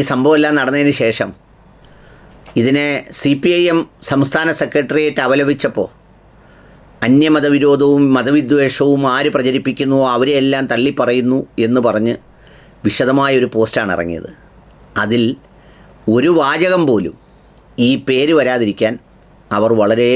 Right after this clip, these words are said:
ശ്രദ്ധാപൂർവം ശ്രമിച്ചു. നിങ്ങൾ കണ്ടു കാണും.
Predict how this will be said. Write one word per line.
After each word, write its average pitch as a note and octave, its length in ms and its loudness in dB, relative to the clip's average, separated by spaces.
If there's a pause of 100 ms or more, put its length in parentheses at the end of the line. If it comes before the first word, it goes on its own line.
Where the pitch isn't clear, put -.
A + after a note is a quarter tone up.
(240)
ശ്രദ്ധാപൂർവം G#2 720 -4 (380)
ശ്രമിച്ചു. - 380 -6 (1400)
നിങ്ങൾ A#2+ 160 0 (100)
കണ്ടു G#2+ 200 0
കാണും. - 220 -6